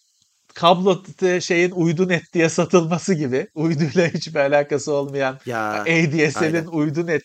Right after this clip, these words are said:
Speaker 1: diye satılması gibi mutfak robotu. Ne? Robotla kesişme noktası ne? Aynı tenekesi, yani ikisinde de metal var.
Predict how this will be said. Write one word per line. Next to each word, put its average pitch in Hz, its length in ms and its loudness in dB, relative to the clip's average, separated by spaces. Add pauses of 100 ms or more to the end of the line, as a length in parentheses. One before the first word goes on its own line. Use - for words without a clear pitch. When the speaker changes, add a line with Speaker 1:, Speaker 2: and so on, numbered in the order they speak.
Speaker 1:
diye 156 160 -2
satılması 165 640 -6
gibi 156 380 -2 (280)
mutfak 185 520 -2
robotu. 110 680 -4
Ne? 143 400 -4
Robotla 170 680 -4 (440)
kesişme 185 640 -2
noktası 180 480 -6
ne? 139 80 -4
Aynı 143 380 -6
tenekesi, 151 680 -8 (140)
yani 120 200 -8
ikisinde 143 520 -8
de 139 60 -4
metal 127 440 -4
var. - 200 -12